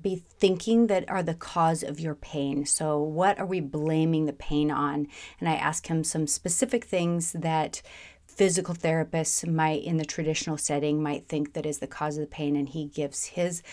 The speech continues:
perspective with, um, the understanding of pain neuroscience and what actually might be the true cause of your symptoms and your pain. So here's a little bit about him.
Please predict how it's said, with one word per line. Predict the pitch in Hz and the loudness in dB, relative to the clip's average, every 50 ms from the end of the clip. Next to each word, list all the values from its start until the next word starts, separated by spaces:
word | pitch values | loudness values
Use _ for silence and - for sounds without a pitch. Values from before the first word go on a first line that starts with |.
| - - - - | -20 -20 -12 -8
perspective | - 180 - - 165 165 170 - 226 240 262 | -6 -6 -4 -2 -2 -2 -2 -2 -2 -2 -2
with, | - 165 160 165 165 - - - - | -2 -2 -2 -2 -4 -6 -12 -12 -10
um, | 180 165 165 160 160 160 160 | -6 -4 -4 -2 -2 -4 -4
the | 156 - | -4 -4
understanding | - 170 180 170 - 165 160 170 180 185 | -4 -4 -4 -4 -2 0 0 0 0 -2
of | 170 - | -6 -10
pain | - - 170 190 226 240 | -6 -4 0 2 2 2
neuroscience | 165 151 151 - - 156 143 143 147 143 - - - | 2 0 -4 -4 -6 -4 -4 -4 -4 -4 -6 -6 -6
and | - 156 156 151 156 151 | -6 -6 -4 -4 -4 -2
what | 160 160 - | -2 -2 -2
actually | 131 147 - - - 156 143 | -2 -4 -4 -6 -6 -4 -2
might | 147 143 139 139 - - | 0 0 -2 -2 -4 -4
be | 131 135 139 135 135 - - - - - - - - _ | -4 -4 -2 -4 -4 -8 -12 -16 -20 -20 -20 -20 -12 _
the | - 151 139 | -4 -4 -2
true | 143 - - - 139 139 | -2 -2 -4 -4 -6 -8
cause | - 156 - - - - 170 - - - | -6 -4 -4 -4 -4 -6 -8 -10 -8 -6
of | - - - 170 165 - - - | -6 -6 -6 -8 -10 -14 -16 -10
your | - 165 - - 123 - | -8 -6 -6 -6 -6 -6
symptoms | - - - 170 - - - - - - | -8 -8 -8 -8 -8 -6 -6 -6 -6 -8
and | - 123 | -8 -8
your | 147 - - | -8 -10 -8
pain. | - 156 147 139 156 147 - - - - - - - - - | -6 -4 -2 -2 -2 -4 -8 -14 -20 -20 -20 -20 -20 -20 -20
So | - - | -20 -2
here's | - 233 254 233 | 2 4 6 6
a | 247 | 8
little | 233 220 214 214 | 8 8 8 8
bit | 202 208 196 - | 6 6 2 2
about | - 170 170 151 139 - | 4 4 6 6 4 2
him. | - 160 160 160 165 | -4 -4 -4 -4 -6